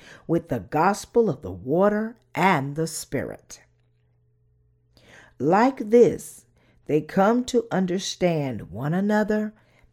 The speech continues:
and praise the Lord. No matter how insufficient people may be, if they receive the remission of sin and stay in the church,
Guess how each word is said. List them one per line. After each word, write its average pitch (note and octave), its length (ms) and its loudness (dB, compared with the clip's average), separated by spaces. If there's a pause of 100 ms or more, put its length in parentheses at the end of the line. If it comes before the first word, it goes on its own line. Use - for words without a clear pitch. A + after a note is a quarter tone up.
(100)
and B2+ 300 -6
praise D3+ 540 -2
the F#3 140 -2
Lord. A2+ 520 -6 (2250)
No C4+ 240 8
matter F3 360 6
how G3+ 480 4
insufficient E3 1040 -4
people D#3 360 -2
may D3+ 280 0
be, A2+ 340 -2 (840)
if D4+ 400 2
they G3+ 160 8
receive A3 720 -2
the F3+ 100 4
remission D#3 720 2
of C#3 160 -4
sin C#3+ 720 0 (240)
and F3 260 0
stay C#4 600 4 (120)
in D#3+ 160 0
the C#3 100 -4
church, - 840 -6